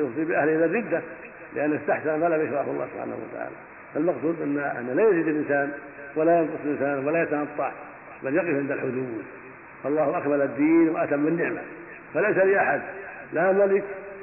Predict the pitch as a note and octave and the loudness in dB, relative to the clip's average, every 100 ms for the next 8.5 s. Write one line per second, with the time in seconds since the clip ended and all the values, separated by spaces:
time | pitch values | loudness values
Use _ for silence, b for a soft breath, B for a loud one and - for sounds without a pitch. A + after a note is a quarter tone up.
0 | - - D#3 E3+ F3 G3 D3 F3 E3 F3+ | -16 -6 0 4 4 2 0 4 6 6
1 | F#3+ F#3 F3 - - - - D3 F3+ F#3 | 4 2 2 -2 -10 -14 -4 2 4 6
2 | E3+ F#3 F#3 F3 F3+ F3+ - C3+ C#3 D3+ | 6 4 0 -2 -4 -10 -6 -4 -2 2
3 | F#3+ F3+ F3 - - - - - C#3+ D3+ | 4 4 2 -2 -10 -12 -14 -6 0 2
4 | D3+ F3+ F#3 F3 E3 C#3+ C3+ D3+ F3+ F3 | 4 6 6 4 2 -2 0 2 4 4
5 | E3+ D#3 - - - C#3+ B2+ C#3+ C#3+ C3+ | 4 0 -8 -12 -8 -6 -2 -2 -2 -2
6 | C3 C3+ A2+ A2+ C3 A2+ - - - - | -2 -2 -4 -6 -6 -8 -10 -18 -20 -20
7 | - - D3 C#3 D3+ D#3 D#3 D3 D3+ D3+ | -14 -6 -2 2 4 4 4 2 0 2
8 | D3+ C#3 C#3 D#3 G#2+ | 2 2 0 0 -2